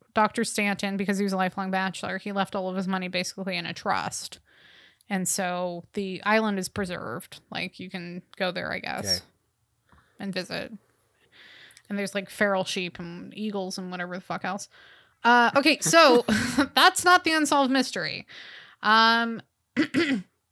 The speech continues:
Speaker 1: nineteen ninety, the deputy agricultural commissioner, that sounds
Speaker 2: Yeah.
Speaker 1: official, was on the island and finds a mysterious metal box,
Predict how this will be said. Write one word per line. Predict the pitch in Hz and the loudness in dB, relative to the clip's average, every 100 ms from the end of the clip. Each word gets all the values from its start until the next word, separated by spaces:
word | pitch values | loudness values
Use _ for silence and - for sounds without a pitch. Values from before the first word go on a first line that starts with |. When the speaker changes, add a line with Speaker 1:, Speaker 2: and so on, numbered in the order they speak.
| _ _ _ - 226 | _ _ _ -8 -2
Speaker 1:
nineteen | 226 262 311 302 285 | 4 4 4 0 2
ninety, | 254 247 240 208 175 170 196 214 - - - _ _ _ | 2 2 0 0 -2 -4 -6 -10 -18 -20 -20 _ _ _
the | 214 214 202 | -4 -2 -2
deputy | 190 202 254 240 240 220 | 2 2 2 0 0 0
agricultural | 208 214 233 233 262 262 285 285 | 0 0 -2 0 0 0 0 -2
commissioner, | 269 285 294 - 311 311 285 | -2 -4 -4 -2 -4 -2 0
that | 233 277 | 0 -2
sounds | - 185 175 - - | -4 -4 -4 -10 -4
Speaker 2:
Yeah. | 131 151 | 2 4
Speaker 1:
official, | - - 220 226 - - - _ _ _ _ _ _ _ | 2 -2 -6 -6 -8 -20 -20 _ _ _ _ _ _ _
was | 247 247 214 | -2 0 2
on | 233 311 359 | 4 6 6
the | 220 | 2
island | 180 185 - - - | 0 -2 -4 -10 -10
and | 196 | -10
finds | - 208 247 254 233 196 - | -6 2 2 4 2 -2 -4
a | - - | -8 -14
mysterious | - - - 196 226 226 214 202 185 190 | -6 -4 -2 0 2 4 4 4 2 0
metal | 185 202 | 0 0
box, | 185 185 226 - - - - | 2 4 4 0 -8 -10 -10